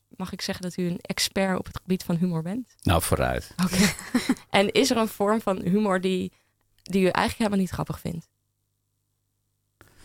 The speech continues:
Speaker 2: Ja, dus, ja, humor die heel erg kwetsend is voor andere mensen, dat kan natuurlijk wel verschillen, hè? Dus, eh, hoe je daar dan over denkt. Want wat, ja. Ik, ik heb, ik heb bijvoorbeeld, je hebt zo'n cartoon met, eh,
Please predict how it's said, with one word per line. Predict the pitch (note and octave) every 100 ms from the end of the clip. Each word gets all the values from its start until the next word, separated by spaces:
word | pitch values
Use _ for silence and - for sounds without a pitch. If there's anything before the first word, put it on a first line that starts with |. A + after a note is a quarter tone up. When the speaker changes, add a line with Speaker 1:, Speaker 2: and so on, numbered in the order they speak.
| - _ _ _ _
Speaker 2:
Ja, | D3+ A#2 A2+ A2+ A2 A#2
dus, | - A#2+ - - - - - -
ja, | A2+ A#2
humor | G#2 C3 B2+
die | A#2 A#2
heel | A2+ A#2+
erg | G#2 -
kwetsend | - A#2 A2 - A2
is | B2
voor | -
andere | A2+ G2+ G#2
mensen, | G#2 A2 G#2+ F#2
dat | -
kan | G2+
natuurlijk | G2 G#2 F#2+
wel | G2+ G2+ G2+ - - - _ _ _
verschillen, | - - - - G#2+ A#2+ G#2
hè? | B2 F3
Dus, | G2+ -
eh, | G2 F#2+ F#2+
hoe | G2+ F#2 F#2+
je | F2+
daar | F#2+ F#2
dan | F2+
over | E2+ F2 F2
denkt. | E2+ G#2+ -
Want | F2+
wat, | E2+ - - -
ja. | F#2 F2+ E2+ - _ - - _ - - _ _ _ _ _ _ _ _
Ik, | - F#2+
ik | A#2+ C3+
heb, | A2 -
ik | -
heb | A2+
bijvoorbeeld, | G2 B2 G#2+
je | A2
hebt | -
zo'n | A2
cartoon | F#2+ - A#2 A#2+ D3 -
met, | A#2 A2+ -
eh, | G2 G2+ G#2+